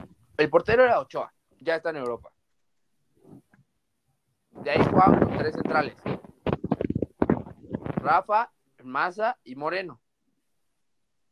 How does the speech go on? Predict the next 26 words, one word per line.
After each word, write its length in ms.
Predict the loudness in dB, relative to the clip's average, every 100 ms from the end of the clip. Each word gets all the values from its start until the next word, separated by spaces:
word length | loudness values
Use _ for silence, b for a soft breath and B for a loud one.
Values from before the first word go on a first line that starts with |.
| _ _ _ _ _ _ _ _ _ _ _ _ _ -10
Moreno 300 | -4 -2 -2
ya 100 | -2
está 180 | 0 -2
en 80 |
Europa. 440 | 0 0 -2 -4 -12 _ _ _ _ _ _ _ _ _ _ _ _ _ _ _ _ _ _ _
De 160 | -12 -4
Rafa 260 | 0 2
no 120 | 0 0
tenemos 280 | -2 -2
que 80 | 0
decir 260 | -2 0 0
nada. 320 | 2 2 0 -8 -10 0 0
Y 140 | 0
Maza 260 | 2 2 2
ya 120 | 0
tenía 220 | 0 -2
como 200 | -2 -2
treinta 300 | -2 -2 -2
y 80 | -2
tres 360 | 0 2 4 4
años 260 | 0 -2
o 60 | -6
treinta 320 | -8 -4 -2
y 40 |
dos 200 | 4 4
años 420 | 4 0 -2 -6